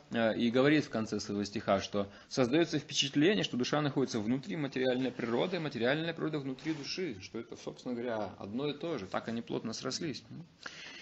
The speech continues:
И, э, для того, чтобы отделить, всё-таки для того, чтобы показать, что душа и тело это разные вещи,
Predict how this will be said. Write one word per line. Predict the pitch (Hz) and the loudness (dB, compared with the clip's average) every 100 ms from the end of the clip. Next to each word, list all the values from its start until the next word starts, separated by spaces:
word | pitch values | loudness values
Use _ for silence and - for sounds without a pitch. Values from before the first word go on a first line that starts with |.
| - 170 | -2 6
И, | 185 185 | 10 10
э, | 143 127 113 | 10 10 10
для | 135 | 8
того, | 165 202 | 8 8
чтобы | 208 196 180 185 - - - - - | 8 6 8 6 4 -16 -20 -6 8
отделить, | 147 123 151 208 269 | 8 8 6 8 6
всё-таки | 165 - 135 | 4 0 0
для | 139 | 2
того, | 147 | 2
чтобы | 147 120 | 0 0
показать, | 127 151 185 208 117 | -2 2 8 10 8
что | - | 6
душа | 110 120 139 127 | 0 2 4 4
и | 123 | 4
тело | 117 | 2
это | 139 | 6
разные | 165 147 110 127 | 8 8 8 2
вещи, | 139 104 - | 2 0 -2